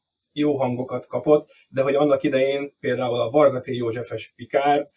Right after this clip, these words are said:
a, amikor a, abban a részben, amikor a Pikár és Sarek, ö, mindmeld el, és a, a Pikár meg,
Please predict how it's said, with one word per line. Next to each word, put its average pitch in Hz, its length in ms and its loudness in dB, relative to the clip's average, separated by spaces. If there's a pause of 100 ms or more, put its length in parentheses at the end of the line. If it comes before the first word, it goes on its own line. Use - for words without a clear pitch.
(200)
a, 113 540 -14
amikor 113 460 -6
a, 117 200 -6
abban 135 280 4
a 123 60 2
részben, 131 340 0
amikor 123 360 -8
a 120 300 -10 (1300)
Pikár 143 320 2
és 135 140 -2
Sarek, 135 440 2
ö, 117 380 -2
mindmeld 131 560 2
el, 120 200 -2
és 120 280 -4
a, 110 200 -6
a - 220 -12
Pikár 127 400 -2
meg, 131 260 0